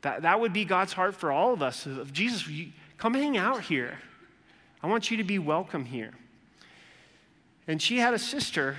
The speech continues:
called Mary who also sat at Jesus' feet and heard his words. Mary, she decides that she's gonna enjoy sitting at the feet of Jesus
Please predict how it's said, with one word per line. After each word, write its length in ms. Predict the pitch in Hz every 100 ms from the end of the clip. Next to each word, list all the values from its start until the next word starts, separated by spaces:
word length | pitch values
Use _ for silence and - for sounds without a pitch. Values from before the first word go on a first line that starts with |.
| -
called 260 | - 151
Mary 540 | 147 180 233 131 139 160 - - -
who 120 | 156
also 640 | 143 170 185 180 165 170 147
sat 520 | - 139 120 135 - 127
at 120 | 127
Jesus' 380 | 127 139 147 -
feet 360 | - 131 127
and 160 | 123 120
heard 380 | 113 127 120 113 - - _
his 240 | 135 120
words. 520 | 120 120 107 - - - - _ - - _ _
Mary, 540 | 131 208 294 143 156 196 - - - _ _ _ _ -
she 200 | - 226
decides 600 | 202 208 - 143 147 143
that 160 | 147 -
she's 380 | - 180 180 -
gonna 280 | 147 143 -
enjoy 680 | 131 127 135 139 131 120 120 - - _ _
sitting 480 | - - 185 233 233
at 160 | 208
the 60 | 214
feet 260 | - - 185
of 100 | 139
Jesus 680 | 120 113 117 120 - -